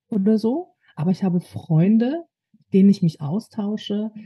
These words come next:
die im Performance-Marketing sind, die mit Offline-Produkten handeln, die auch Beratungen geben, die Sprachschulen haben, mit der habe ich zum Beispiel auch gra-, zusammengearbeitet. Und durch diesen Zugang zu solchen Menschen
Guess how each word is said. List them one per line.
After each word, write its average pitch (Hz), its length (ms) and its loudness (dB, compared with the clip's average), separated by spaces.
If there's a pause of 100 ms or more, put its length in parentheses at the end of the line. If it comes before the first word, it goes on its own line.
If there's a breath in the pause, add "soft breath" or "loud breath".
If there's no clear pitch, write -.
(680 loud breath)
die 139 60 2
im 151 80 0
Performance-Marketing 185 1120 0
sind, 160 680 -4
die 151 200 -2
mit 165 180 -2
Offline-Produkten 170 880 -2
handeln, 156 560 2
die 160 140 -6
auch - 120 -8
Beratungen 175 680 0
geben, 160 260 2
die 202 80 6
Sprachschulen 170 800 2
haben, 165 240 0
mit 175 140 0
der 175 80 -4
habe - 160 -8
ich - 80 -8
zum 185 160 -2
Beispiel 156 260 -2
auch - 120 -6
gra-, 165 200 -6
zusammengearbeitet. 160 1040 -2 (380 soft breath)
Und 180 240 2
durch 190 200 4
diesen 233 540 4 (240)
Zugang 190 640 4
zu - 160 2
solchen 185 400 4
Menschen 196 720 4